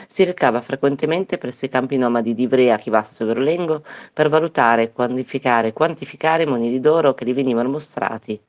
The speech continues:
Una volta acquisiti i preziosi, lo stesso provvedeva a ricettarli presso i compro oro compiacenti della provincia di Torino. Le operazioni eseguite dai carabinieri hanno permesso di rinvenire a casa del dio dell'oro un bilancino di precisione, una pietra di ispezione dell'oro, una lente di ingrandimento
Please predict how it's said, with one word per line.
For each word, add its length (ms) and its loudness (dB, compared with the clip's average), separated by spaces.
Una 180 4
volta 240 0
acquisiti 420 -2
i 60 -4
preziosi, 760 2
lo 100 -2
stesso 360 -6
provvedeva 400 2
a 20 0
ricettarli 580 -2
presso 280 -4
i 40 -6
compro 360 0
oro 180 2
compiacenti 720 -4
della 160 0
provincia 340 -4
di 100 -6
Torino. 460 -6
Le 100 0
operazioni 480 2
eseguite 360 0
dai 100 2
carabinieri 540 0
hanno 140 2
permesso 480 -2
di 60 2
rinvenire 460 2
a 60 -2
casa 260 -4
del 140 2
dio 160 4
dell'oro 560 4
un 140 4
bilancino 420 4
di 100 0
precisione, 720 4
una 180 0
pietra 360 2
di 60 2
ispezione 500 -2
dell'oro, 540 4
una 160 0
lente 260 0
di 60 2
ingrandimento 840 0